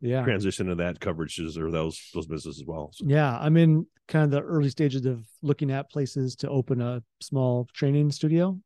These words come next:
Speaker 1: 'cause
Speaker 2: Yeah.
Speaker 1: my career is in personal training. So would that kind of fit in your
Speaker 2: Uh, we
Speaker 1: niche
Speaker 2: have a
Speaker 1: then?
Speaker 2: company would do that. Absolutely.
Speaker 1: Okay.
Speaker 2: Yep.
Speaker 1: Cool.
Speaker 2: Yep.
Speaker 1: Very
Speaker 2: Yep.
Speaker 1: cool. Um, kind of off note question here. My, we're trying to talk my mom into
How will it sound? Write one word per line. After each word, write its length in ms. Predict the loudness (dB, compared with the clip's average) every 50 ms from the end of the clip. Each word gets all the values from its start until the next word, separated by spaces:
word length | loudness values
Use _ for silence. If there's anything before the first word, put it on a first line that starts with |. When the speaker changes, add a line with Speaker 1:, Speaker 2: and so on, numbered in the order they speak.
| _ _ _ _
Speaker 1:
'cause 100 | -4 -2 0
Speaker 2:
Yeah. 100 | 2 2
Speaker 1:
my 160 | 2 0 -2 -4 _ _ _ _ _ _ _ _ _ _ -8
career 240 | -2 0 2 2 2
is 120 | 2 0
in 100 | -2 -2
personal 260 | -2 -2 -2 -2 -2
training. 340 | -2 0 0 2 2 0 0 -4 -12 -20 -20 -20 -20 -20 -20 -20 _ _ -2
So 480 | 2 4 6 6 6 4 2 0 -6 _ -2
would 120 | 0 2
that 160 | 4 4 2 2
kind 140 | 0 0
of 80 | 0 0
fit 180 | 0 0 0 0
in 140 | 0 0 2
your 480 | 2 2 4 4 4 2 2 0 -2 -6 _ _ _ _ _ _ _ _ _ _ _ _ _ _ _ _ -4
Speaker 2:
Uh, 120 | 0 4 6
we 60 | 6
Speaker 1:
niche 60 | 6 6
Speaker 2:
have 40 | 6
a 40 | 4
Speaker 1:
then? 100 | 4 4
Speaker 2:
company 180 | 4 4 2 2
would 120 | 2 2
do 120 | 4 4 4
that. 120 | 2 0
Absolutely. 460 | 0 -2 -4 -4 -4 -4 -2 -2 -2 0 0
Speaker 1:
Okay. 280 | 2 2 2 2 0 0 -2
Speaker 2:
Yep. 240 | 0 0 0 0 -2 _ _ _ _ _
Speaker 1:
Cool. 240 | -4 -4 -4 -4 -6 _ _ _
Speaker 2:
Yep. 240 | -4 -4 -4 -6 -10 -16 _ _ _ _ _ _ _ _ _ _ -2
Speaker 1:
Very 140 | 0 0
Speaker 2:
Yep. 60 | 2 2
Speaker 1:
cool. 240 | 2 0 0 0 -4 _ -20 -20 -20 -20 -10 -2 2
Um, 480 | 4 4 6 6 6 4 4 2 2
kind 220 | 2 2 4 6 6
of 160 | 6 6 4 0 0
off 360 | 0 2 2 2 0 -2 -10 -20 _ _ _ _ -20 -8 -2
note 360 | 2 4 4 4 4 2 0
question 380 | -2 0 0 0 0 0 -2 -2
here. 280 | 0 0 0 0 0 -2 _
My, 340 | -6 -6 -4 -4 -4 -4 -6 -6 _ _ _ _ _ _
we're 80 | -4 -2
trying 220 | 0 2 2 2 2
to 40 |
talk 140 | 0 -2 -2 -2
my 100 | -2 -2
mom 280 | -2 0 0 0 0
into 240 | 0 0 0 -2 -6